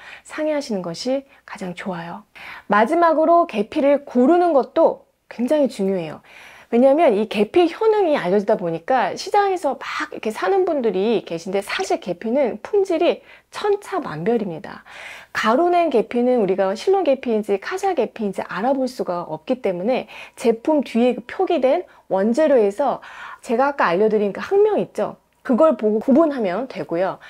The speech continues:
우리가 실제로 많이 구입하는 카시아 계피는 베트남산을 많이 볼 수가 있는데요. 베트남의 옌바이 지역이 세계 최대 규모의 생산지라서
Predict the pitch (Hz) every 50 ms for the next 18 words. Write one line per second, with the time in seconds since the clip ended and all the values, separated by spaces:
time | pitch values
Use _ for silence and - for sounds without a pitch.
0 | - - - - - - - - 208 311 320 349 359 - 403 392 381 403 359 330
1 | 226 175 170 185 214 269 320 330 311 - - 247 254 269 262 277 254 247 247 247
2 | - - - 415 415 403 - 415 403 339 233 196 - - 208 196 226 294 302 208
3 | - - _ _ _ _ _ _ - 208 190 - - - 349 370 359 349 339 294
4 | 254 233 233 214 175 156 156 175 190 - - 175 175 - 208 208 190 170 160 156
5 | 156 156 160 175 220 202 170 - - - - - - - _ _ - 220 214 220
6 | - 330 330 311 294 277 226 165 180 185 220 262 285 302 294 320 311 311 311 262
7 | 240 220 196 196 196 262 269 226 165 107 - - 339 349 349 339 - - - -
8 | - 453 480 523 494 480 466 440 427 403 403 - 240 226 214 202 190 226 311 339
9 | 339 - - 370 370 381 392 381 349 349 254 214 202 190 - 294 285 226 170